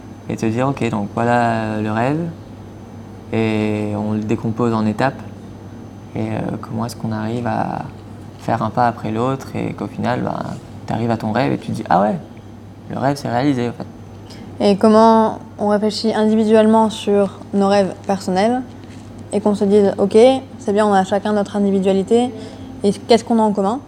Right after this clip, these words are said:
Speaker 2: Il y a tel, tel, tel rêve, super, et sur tel rêve commun, euh, quelle décision on va prendre pour, euh, avancer ? Et là, c'est vraiment, ouais, la communication et comment on, on va se poser les bonnes questions pour être sûr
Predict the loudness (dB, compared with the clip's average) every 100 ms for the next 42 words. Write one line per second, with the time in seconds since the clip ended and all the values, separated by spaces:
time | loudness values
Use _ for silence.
0 | -18 -18 -4 -2 4 4 6 4 4 4
1 | 4 4 2 0 -4 2 2 2 0 -6
2 | 0 4 6 6 4 2 2 2 -2 -10
3 | -20 -20 -20 -12 -2 2 4 4 2 2
4 | 2 0 -2 0 6 8 6 2 2 4
5 | 4 2 4 2 2 -8 -18 -20 -16 -2
6 | 2 4 6 4 4 2 2 0 -2 -4
7 | -16 -16 -12 2 6 8 6 4 0 0
8 | 2 2 2 2 2 2 2 2 0 0
9 | 0 2 0 0 0 2 2 2 0 -4
10 | -6 -14 -16 -6 2 6 8 6 4 4
11 | 6 8 8 6 4 4 2 6 6 4
12 | 0 -12 -2 2 4 4